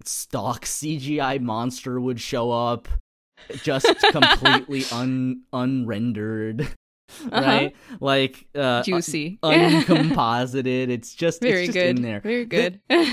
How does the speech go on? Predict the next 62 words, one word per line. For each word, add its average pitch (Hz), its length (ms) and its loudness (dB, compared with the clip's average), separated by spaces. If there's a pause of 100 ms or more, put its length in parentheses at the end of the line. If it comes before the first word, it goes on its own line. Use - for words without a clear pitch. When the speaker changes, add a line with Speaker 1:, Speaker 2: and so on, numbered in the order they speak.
(100)
Speaker 1:
this 254 220 0
anime 196 500 -2
feels 220 400 -2
like 202 200 -2
it 185 120 -4
was 143 160 -4
bad 113 340 2
on 117 160 0
purpose, 110 640 -6
which 123 180 -8
is 127 300 -4 (540)
really 202 240 2
funny. 135 500 -2 (720)
Speaker 2:
You 277 220 6
know, 440 340 6 (220)
I 415 100 2
think, 571 240 -2 (540)
you 349 100 6
know, 427 160 6
I, 440 320 4
I, 480 220 6 (140)
<laughs> - 80 -20
I - 360 0
think - 300 0
you're 240 140 6
right. 240 300 6
<laughs> - 960 4
Speaker 1:
Doesn't 523 280 6
it 453 120 2
kinda - 300 8
feel 226 220 6
like 240 180 4
it 220 120 2
was 196 120 4
Speaker 2:
It 139 80 -2
Speaker 1:
bad - 220 8
Speaker 2:
kinda 605 160 8
Speaker 1:
on - 40 -2
purpose? - 240 6
Speaker 2:
feels 587 160 6
like 285 260 4
it. 233 220 4
Yeah, 440 400 6
you're 240 220 4
Speaker 1:
It - 20 0
kinda 277 140 6
Speaker 2:
kinda 349 140 6
Speaker 1:
feels 480 120 6
Speaker 2:
right, 370 180 6
Speaker 1:
like - 80 4
when, 202 160 4
Speaker 2:
yeah. 226 360 4
Speaker 1:
it, 415 80 -4
it - 80 -2
kinda 302 240 0
feels 370 220 0
like 190 140 4
when 170 220 2
Speaker 2:
<laughs> 170 40 0
Speaker 1:
you, 165 280 0
like, 143 220 0
know 156 640 2